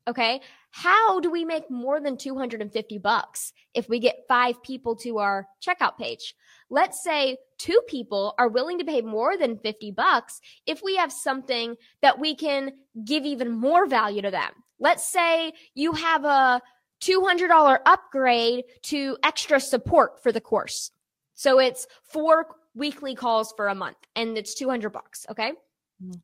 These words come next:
Speaker 1: Let's say two people are willing to pay that. Well, then instead of two hundred and fifty bucks,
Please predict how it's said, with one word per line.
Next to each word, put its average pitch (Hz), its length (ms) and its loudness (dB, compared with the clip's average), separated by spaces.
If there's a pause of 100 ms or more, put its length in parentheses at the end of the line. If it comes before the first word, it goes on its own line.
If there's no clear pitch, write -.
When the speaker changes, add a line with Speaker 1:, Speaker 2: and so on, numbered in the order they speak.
Speaker 1:
Let's 571 160 -2
say 320 80 -4
two 311 180 -8
people 285 240 -6
are 262 80 2
willing 247 240 0
to 214 60 -6
pay 233 240 0
that. 175 200 -4 (600)
Well, 277 140 4
then 277 520 0 (280)
instead 302 340 4
of 262 80 0
two 392 300 2
hundred 349 200 4
and 247 80 0
fifty 220 280 -4
bucks, - 640 4